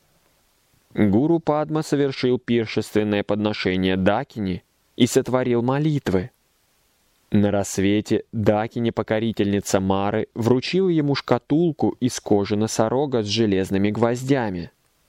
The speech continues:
Она научила его, как укротить всех демонов и иноверцев. В шкатулке из кожи носорога он обнаружил принадлежащие этой Дакине мантры подчинения,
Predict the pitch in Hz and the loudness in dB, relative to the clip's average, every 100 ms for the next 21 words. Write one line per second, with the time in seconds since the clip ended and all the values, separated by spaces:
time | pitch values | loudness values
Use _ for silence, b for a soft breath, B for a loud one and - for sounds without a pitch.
0 | _ _ _ _ _ - 98 101 117 117 | _ _ _ _ _ -2 0 2 2 0
1 | 123 - 120 139 131 131 127 123 117 120 | 0 0 2 2 2 0 0 -2 -4 -6
2 | 110 120 - 107 - - 104 98 92 113 | -4 -4 -2 -6 -2 0 0 0 2 2
3 | 127 95 87 _ _ 101 98 98 110 120 | 0 -4 -8 _ _ -2 0 0 0 -2
4 | 120 - - 92 _ _ _ _ _ _ | -2 -4 -8 -10 _ _ _ _ _ _
5 | _ _ _ _ _ - - 98 - 104 | _ _ _ _ _ -8 0 0 2 0
6 | - 98 - 101 95 92 92 - 85 90 | 0 -2 -2 -2 0 0 -2 0 0 0
7 | 113 107 110 _ _ _ - - 139 170 | 0 -4 -8 _ _ _ 0 0 2 -2
8 | 156 156 143 143 147 123 131 127 113 113 | -2 -2 0 0 0 0 -2 0 0 2
9 | 104 117 156 - 110 92 92 95 98 92 | 0 -2 -2 -2 -2 0 0 0 0 0
10 | 98 98 104 110 104 95 92 107 - 101 | 0 -2 -2 0 0 -2 -2 -2 -2 -4
11 | - 123 127 131 113 90 85 | -2 -2 0 0 0 -2 -4